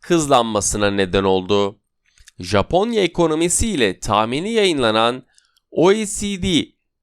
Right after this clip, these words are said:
ekonominin iki bin yirmi bir yılında yüzde iki virgül altı büyümesi bekleniliyor.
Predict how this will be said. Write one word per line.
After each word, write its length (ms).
ekonominin 760
iki 340
bin 180
yirmi 440
bir 100
yılında 720
yüzde 520
iki 480
virgül 520
altı 460
büyümesi 500
bekleniliyor. 840